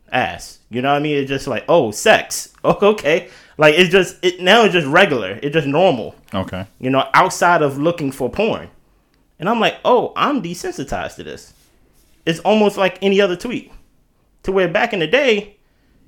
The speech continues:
Speaker 1: you see it and it's almost like, "Whoa." I don't feel that whoa-ness no more.
Speaker 2: Um,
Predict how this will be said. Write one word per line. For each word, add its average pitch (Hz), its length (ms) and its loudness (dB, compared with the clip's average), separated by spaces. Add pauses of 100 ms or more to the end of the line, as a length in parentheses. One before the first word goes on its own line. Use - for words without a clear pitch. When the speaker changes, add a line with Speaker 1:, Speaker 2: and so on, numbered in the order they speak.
(120)
Speaker 1:
you 180 140 -4
see 277 240 -2
it 220 60 0
and 180 100 0
it's 185 100 -4
almost 190 240 0
like, 110 120 0
"Whoa." 131 420 0 (880)
I 135 100 4
don't 185 180 -2
feel 185 180 -2
that 135 180 2
whoa-ness 135 560 -2
no 104 160 -8
more. 87 260 -16 (2250)
Speaker 2:
Um, 214 720 -6